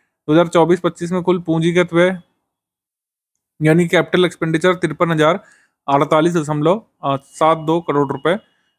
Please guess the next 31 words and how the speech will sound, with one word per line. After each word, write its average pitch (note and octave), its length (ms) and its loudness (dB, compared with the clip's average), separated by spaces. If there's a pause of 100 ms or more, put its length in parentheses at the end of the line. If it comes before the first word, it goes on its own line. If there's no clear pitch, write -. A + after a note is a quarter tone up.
(120)
अ, C3 40 -4
यहाँ C3+ 180 0
पर D#3 100 -2
एस्टिमेट D3+ 360 -2
किया C#3+ 200 2
गया B2+ 120 0
है। C3 60 0
राजस्व D#3 420 0
और E3+ 140 0
पूंजीगत D#3 440 -2
व्यय D#3+ 140 0
क्रमशः D#3 360 -4
कितना D3+ 360 -6 (120)
आंका C#3+ 220 -2
गया D3+ 200 0
है, D3+ 120 -2
दो D3+ 220 0
पच्चीस D#3 460 -4 (160)
छः D3 160 -4
सौ C#3 100 -8
छिहत्तर D#3 480 -4 (460)
और, C#3+ 420 2 (360)
अ, D3+ 40 -8
तिरपन E3+ 420 -2
हजार E3 300 2 (540)
अड़तालीस D3+ 360 0
दशमलव D3+ 360 -2
सात D3+ 220 0
दो D#3 160 -4
करोड़ D#3 240 0
रुपए, D#3 280 0